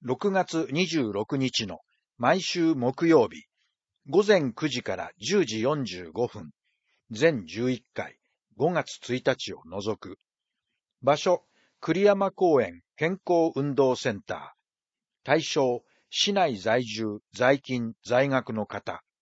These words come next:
定員三十人、多数抽選。費用、一回四百円。六十歳以上は二百円。その他、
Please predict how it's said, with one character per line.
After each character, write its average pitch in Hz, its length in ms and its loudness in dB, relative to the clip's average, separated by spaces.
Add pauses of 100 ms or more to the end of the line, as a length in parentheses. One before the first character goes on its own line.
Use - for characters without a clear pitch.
(680)
定 180 240 6
員 165 480 -6
三 196 340 0
十 190 260 0
人、 80 280 -12 (480)
多 123 120 -6
数 127 180 -6
抽 110 320 -8
選。 92 340 -12 (680)
費 214 140 -2
用、 107 300 0 (280)
一 143 260 -6
回 131 340 2
四 156 240 0
百 156 300 0
円。 104 100 -4 (680)
六 135 220 -2
十 156 120 -4
歳 151 380 0
以 135 40 -4
上 101 220 -6
は 85 240 -16
二 117 160 -4
百 123 300 -2
円。 - 80 -14 (840)
そ - 180 0
の 208 140 -2
他、 101 220 -4